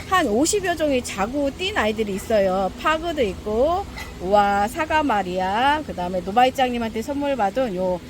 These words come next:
장미도 있고요. 요런 식으로 크림슨 로터스 자구 아이들도 이렇게 있고, 저쪽에는 그 리멤버 자구 아이들도 있어요.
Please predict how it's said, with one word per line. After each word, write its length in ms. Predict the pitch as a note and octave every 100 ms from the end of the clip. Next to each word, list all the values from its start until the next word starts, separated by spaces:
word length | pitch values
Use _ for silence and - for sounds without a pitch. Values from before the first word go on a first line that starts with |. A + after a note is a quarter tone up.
| - -
장미도 640 | - F3 F#3 A#3+ E4 E4 B3+
있고요. 520 | F#3+ - G3 D#4+ G#3+ - - - - - - - - - -
요런 220 | A3 C4+
식으로 300 | C4 F#3 E3 D3+ D3+ - - - - - -
크림슨 360 | A#4 A#4 A#4 F4+
로터스 380 | A#3+ D4 C#4 -
자구 360 | F#3+ A3 C#4
아이들도 460 | B3+ A#3+ A3 G#3 G3
이렇게 260 | G3+ G#3+
있고, 500 | F#3 F3 C#4 D#4+ F#4 - - - -
저쪽에는 960 | - A#3 - E4 C#4 C4 B3 A#3+ A#3+ A#3
그 180 | G3+ F#3+
리멤버 600 | F#3+ B3+ F#4 D#4 G3 E3+ E3
자구 360 | - F3+ G#3
아이들도 340 | G#3 F#3+ F#3 F3
있어요. 720 | G#3 - A3 F3+ F3 F3+